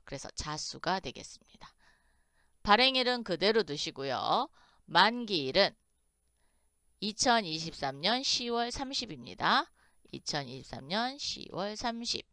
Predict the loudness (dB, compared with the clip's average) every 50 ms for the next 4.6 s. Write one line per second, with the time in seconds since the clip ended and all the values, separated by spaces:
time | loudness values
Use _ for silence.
0 | _ _ _ _ _ _ _ _ -12 -8 -8 -6 -2 0 2 2 2 0 -4 -14
1 | _ _ -6 -4 -4 -2 2 2 2 2 0 -4 -6 -8 -10 -8 -6 -4 -2 -2
2 | -4 -6 _ _ _ _ _ _ -12 -8 -8 -8 -6 -4 -2 -2 -2 -4 -6 -10
3 | -12 -12 -14 -14 -16 -18 -16 -14 -14 -14 -14 -14 _ _ _ _ _ _ _ _
4 | -20 -20 -20 -18 -20 -20 -20 -20 -20 -20 -20 -20